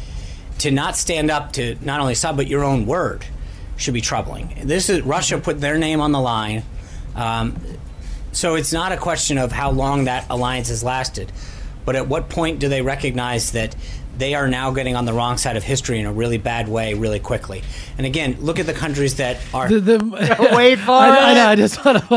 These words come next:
Speaker 3: Wait for
Speaker 2: 'cause one of my
Speaker 3: it.
Speaker 2: favorite things that could ever happen happens during this. I love it. <laughs> All right.
Speaker 1: standing with them.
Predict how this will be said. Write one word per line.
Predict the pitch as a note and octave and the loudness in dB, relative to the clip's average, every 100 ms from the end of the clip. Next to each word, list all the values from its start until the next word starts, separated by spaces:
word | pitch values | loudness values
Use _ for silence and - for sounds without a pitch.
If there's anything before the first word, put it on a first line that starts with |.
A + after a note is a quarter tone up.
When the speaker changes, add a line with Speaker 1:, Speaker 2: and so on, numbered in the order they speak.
| G3+ | 8
Speaker 3:
Wait | C4+ C#4 C#4 | 8 6 4
for | C4 | 6
Speaker 2:
'cause | C#4+ C#4+ | 8 10
one | C#4 | 10
of | C#4+ | 10
my | C#4+ C#4+ | 10 8
Speaker 3:
it. | |
Speaker 2:
favorite | B3 C4 B3+ G#3 | 8 6 4 2
things | B3 A3 | 2 4
that | G#3+ | 2
could | G#3 G3+ | 2 4
ever | G3+ G3+ | 4 4
happen | G3+ F#3 F3+ | 4 2 0
happens | E3+ E3+ F3+ G#3 G3+ | 2 0 2 -2 0
during | A3+ A3+ | 0 2
this. | B3 A#3 A3+ | 2 0 -2
I | G3 | 0
love | F#3 F#3 F#3+ E3 | 2 4 4 2
it. | D3 C#3+ - - | -2 -4 -8 -6
<laughs> | |
All | F3 - E3+ - - | -8 -8 -12 -10 -8
right. | D3 - - - G3 | -6 -6 -10 -12 -10
Speaker 1:
standing | - - C3+ B2+ B2 | -6 -4 -2 0 0
with | A#2+ - | 0 -2
them. | F2 | -6